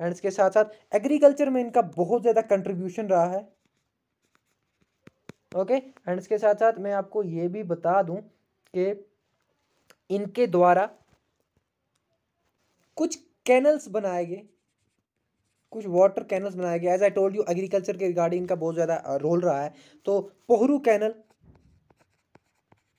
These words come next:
जैनगीर कैनल, अवंतीपुर कैनल, काकपुर कैनल,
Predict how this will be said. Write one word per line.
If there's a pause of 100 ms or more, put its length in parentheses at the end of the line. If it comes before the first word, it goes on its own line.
(440)
जैनगीर
कैनल, (2000)
अवंतीपुर
कैनल, (1900)
काकपुर
कैनल,